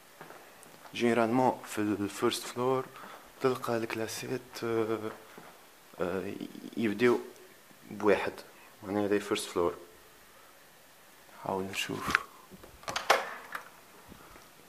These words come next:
دونك هذه سال متاع اونفي، ماهيش،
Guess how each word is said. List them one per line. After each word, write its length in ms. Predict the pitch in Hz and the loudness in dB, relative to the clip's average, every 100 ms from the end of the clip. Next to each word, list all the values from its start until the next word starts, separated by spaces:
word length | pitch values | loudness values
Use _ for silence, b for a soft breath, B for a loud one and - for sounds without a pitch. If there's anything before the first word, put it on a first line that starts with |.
| - - - - - - - B B B B B B - - - | -20 -20 -20 -20 -20 -20 -20 B B B B B B 6 6 6
دونك 240 | 101 - | -4 -2
هذه 200 | 107 113 | 0 0
سال 360 | - 120 127 139 - | 0 -4 -4 -6 -12
متاع 200 | 107 107 - | -8 -8 -6
اونفي، 320 | 98 - 139 - - - - - - - - - - - - - - | -8 -6 -6 -8 -14 -20 -20 -20 -20 -20 -20 -20 -20 -20 -20 -20 -8
ماهيش، 400 | 101 110 117 - | -6 -4 2 6